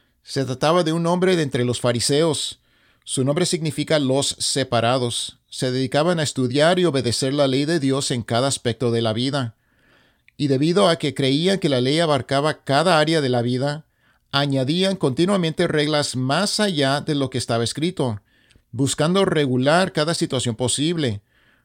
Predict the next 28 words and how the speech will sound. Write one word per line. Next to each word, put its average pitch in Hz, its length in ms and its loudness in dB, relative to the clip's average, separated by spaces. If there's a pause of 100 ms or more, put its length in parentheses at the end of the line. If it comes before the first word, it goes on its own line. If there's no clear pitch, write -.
(160)
Con 143 140 0
el 131 120 -2
tiempo, 170 380 0
sus 156 180 -4
principios, 165 760 -2
pautas 160 540 0
y 151 40 0
reglamentos 131 580 -2
se 160 120 -4
salieron 117 420 0
de 113 100 -2
control. 123 600 -2 (800)
Esto 190 460 2
es, 170 140 -2
en 170 100 -4
cierto 170 320 0
modo, 156 240 0
similar 143 480 0
a 165 60 0
las 160 180 -2
advertencias 135 760 -2
de 151 80 0
responsabilidad 127 800 -2
legal 139 640 0
de 131 160 -2
hoy 117 260 0
en 123 140 -2
día. 147 420 -2